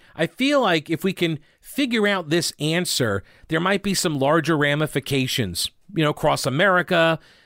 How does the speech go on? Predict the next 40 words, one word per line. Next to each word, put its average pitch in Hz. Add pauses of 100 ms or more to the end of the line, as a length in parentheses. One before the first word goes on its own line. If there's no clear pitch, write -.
(140)
across 123
the 110
healthcare 160
industry, 147 (340)
um, 113
you 135
know, 117
regarding 113
our 98
pandemic 160
response. 156
And 160
let, 165
let's 170
see 165
what 143
they 135
figure 123
out 117
here. 110
Do, 120
do, 117
do, 120
do. 160
A 226
possible 214
explanation, 139 (600)
uh, 135
includes, 185 (380)
uh, 151
this, 156
these 165
are 160
from 143
their 139
experts 131
that 123
they, 117
uh, 113
they 110